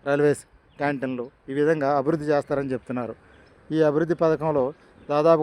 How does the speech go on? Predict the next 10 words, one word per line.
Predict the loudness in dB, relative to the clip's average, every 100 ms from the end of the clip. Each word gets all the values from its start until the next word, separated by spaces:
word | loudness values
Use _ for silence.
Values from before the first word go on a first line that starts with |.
| 2
ఒకటి | 0 -2
రెండు | -4 -4
సంవత్సరాలకి | -4 -2 -2 -2 -6 -6
ఇవన్నీ | -4 -6 -6
పూర్తి | -8 -2 -4
అవుతాయని | -2 -4 -2
కూడా | -2
చెప్తున్నారు. | -6 -6 -8 -8 -10 -18 -20 -20 _ -20 -20 -20 _ _ _ 2
ఏదైనా | 4 6 4 2
సరే, | 0